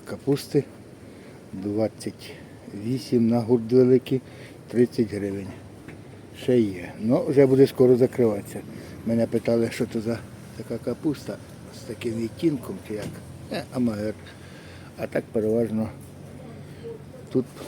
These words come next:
агресор йде. І морква п'ятдесят гривень за кілограм. Ну, це є торг, ну, каже, вже мало.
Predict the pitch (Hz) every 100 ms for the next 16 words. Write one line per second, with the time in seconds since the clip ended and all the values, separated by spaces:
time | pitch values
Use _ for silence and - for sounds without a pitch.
0 | - - - - 120 110 104 - 110 -
1 | - 123 117 101 101 - - - - -
2 | - - - - - - - - - -
3 | 143 143 135 123 117 110 - - - -
4 | - - - - 117 - 120 110 110 -
5 | - - 117 117 113 110 - 101 113 -
6 | 113 104 95 - - - 143 202 - 165
7 | 127 123 - - - - - - - -
8 | - - - 165 147 123 123 123 127 123
9 | 113 113 123 104 104 110 113 107